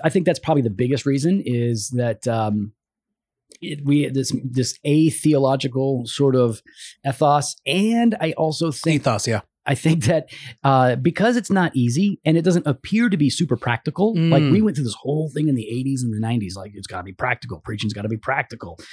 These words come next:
Speaker 1: And, uh, and that's what all
Speaker 2: Here's
Speaker 1: of
Speaker 2: your
Speaker 1: us sort of
Speaker 2: three application points.
Speaker 1: Yeah. And so it's, it's all about, like, well, how is, how is understanding, um, the, a definition of God, like, God is a spirit, infinite, eternal, like,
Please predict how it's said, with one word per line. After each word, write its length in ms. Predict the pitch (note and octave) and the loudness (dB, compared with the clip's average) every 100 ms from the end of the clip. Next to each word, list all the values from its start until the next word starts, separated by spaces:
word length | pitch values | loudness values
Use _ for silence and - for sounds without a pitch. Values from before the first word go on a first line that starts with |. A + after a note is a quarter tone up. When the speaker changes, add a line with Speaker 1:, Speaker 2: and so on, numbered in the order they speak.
| - - - | -20 -14 -2
Speaker 1:
And, 480 | B2 A#2+ A#2+ A#2+ | 0 2 2 4
uh, 320 | B2+ A2+ A2 A2 | 4 2 0 0
and 140 | C3 | 2
that's 220 | C3+ C3+ | 2 2
what 100 | C#3 | 0
all 80 | - | 4
Speaker 2:
Here's 140 | C3+ C#3 | 4 4
Speaker 1:
of 40 | |
Speaker 2:
your 20 | |
Speaker 1:
us 100 | C3 | 2
sort 120 | D3 D3 | 2 2
of 60 | |
Speaker 2:
three 80 | D3 | 2
application 640 | B2+ C3 B2 C#3 C3 A#2+ | 0 -2 -2 0 0 -2
points. 360 | G#2+ F#2+ B2 G2+ | 0 0 0 0
Speaker 1:
Yeah. 40 | |
And 220 | G#2+ A2+ G#2+ | -2 -2 -2
so 160 | B2+ | -2
it's, 260 | G2+ A#2+ - | -2 -4 -4
it's 100 | - | -4
all 140 | D3+ D3 | 0 0
about, 200 | C3 B2 | 0 -2
like, 140 | A#2+ G2 | -4 -6
well, 160 | G2 E2+ - | -14 -12 -6
how 200 | C3 D#3 | 0 0
is, 140 | B2+ - - - | -2 -8 -20 -14
how 200 | - G3 G#3 | 0 2 2
is 80 | |
understanding, 1000 | F3+ F#3 E3 - - C#3 E3 E3 D3 B2+ - - - _ | 2 0 0 -2 -6 -4 -2 2 2 0 -2 -20 -20 _
um, 640 | C3 B2 A#2+ A#2 A2+ G#2+ - _ _ - _ _ _ A#2 - _ | 0 2 2 2 0 -4 -8 _ _ -20 _ _ _ -20 -20 _
the, 240 | C#3+ B2+ - | -4 -4 0
a 80 | B2+ | 0
definition 460 | F3+ F3+ D#3+ C#3+ | 2 2 2 2
of 140 | B2 G#2 | 2 0
God, 400 | C3 A2 G2 G2+ | -2 -2 -6 -8
like, 160 | G2+ F2 | -8 -4
God 200 | C3 B2+ | 0 0
is 100 | A#2 | 0
a 80 | G#2 | -2
spirit, 440 | - B2 A2+ F2+ - | -4 -2 -2 -2 -4
infinite, 380 | A2 - A#2 | -6 -4 -6
eternal, 320 | A2 G#2 A2+ G#2+ | -6 -6 -8 -8
like, 200 | G#2 | -10